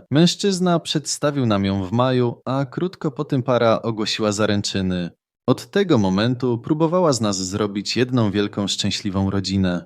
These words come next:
Z tego powodu zmuszała nas do wspólnego robienia rzeczy, które tylko ona chciała, udając, że nasza mama nie istnieje.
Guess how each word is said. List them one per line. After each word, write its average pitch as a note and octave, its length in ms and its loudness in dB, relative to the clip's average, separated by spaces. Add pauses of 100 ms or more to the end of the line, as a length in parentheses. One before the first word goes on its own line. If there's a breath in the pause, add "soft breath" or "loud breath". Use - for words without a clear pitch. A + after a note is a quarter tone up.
Z - 100 -6
tego G#2+ 240 -2
powodu C3+ 440 0
zmuszała B2 500 2
nas A2+ 200 2
do G2+ 100 0
wspólnego G2 640 0
robienia G2 340 0
rzeczy, A2 520 0
które A#2+ 260 0
tylko A#2+ 420 0
ona G2+ 220 0
chciała, F#2 640 0 (300)
udając, C#3 580 2
że G2 220 0
nasza G2+ 280 0
mama G2+ 280 2
nie F#2+ 180 2
istnieje. F#2 720 -4